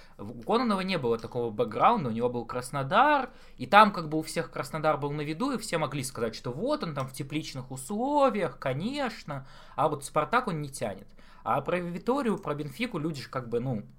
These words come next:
<clears throat> за всю жизнь матча три Бенфики посмотрели, из них один был матч при Витории в Лиге Чемпионов, там какой-то с Баварией,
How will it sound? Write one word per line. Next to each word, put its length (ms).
<clears throat> 500
за 120
всю 180
жизнь 220
матча 320
три 160
Бенфики 400
посмотрели, 680
из 160
них 140
один 280
был 120
матч 240
при 140
Витории 420
в 60
Лиге 180
Чемпионов, 400
там 140
какой-то 240
с 20
Баварией, 560